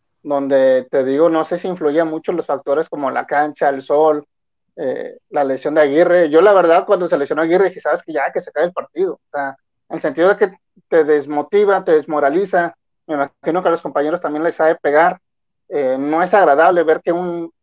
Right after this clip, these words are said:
jugador se te esté lesionando por partido y sobre todo que es de refuerzo,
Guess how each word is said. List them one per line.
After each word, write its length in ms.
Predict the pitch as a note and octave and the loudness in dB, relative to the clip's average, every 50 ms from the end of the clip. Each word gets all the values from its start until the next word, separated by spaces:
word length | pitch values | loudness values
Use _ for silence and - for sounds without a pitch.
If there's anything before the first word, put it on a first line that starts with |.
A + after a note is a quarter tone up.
| _ - | _ -2
jugador 260 | E3+ D3 C#3 D3+ D#3 | 0 2 2 0 0
se 120 | - E3+ | -4 -6
te 80 | E3 D#3 | -6 -8
esté 140 | - - D3+ | -8 -6 -6
lesionando 400 | E3 F3 F3 D3 C#3+ D3+ E3+ - | -6 -6 -6 -8 -8 -10 -8 -10
por 160 | - - - | -12 -12 -8
partido 520 | - - - - _ - E3+ F3 F3+ F#3 | -10 -10 -10 -8 _ -2 -2 0 0 0
y 40 | E3 | -2
sobre 220 | - C#3+ C3+ C3+ | -4 -6 -8 -6
todo 160 | - D3+ D#3 D#3+ | -4 -4 -4 -2
que 80 | E3+ | -2
es 40 | D3 | -2
de 60 | D#3+ | 0
refuerzo, 680 | - E3 C#3 - - E3+ E3 E3+ F3 - F3 F3 E3+ | 0 0 -2 0 2 2 2 2 0 -2 -6 -6 -6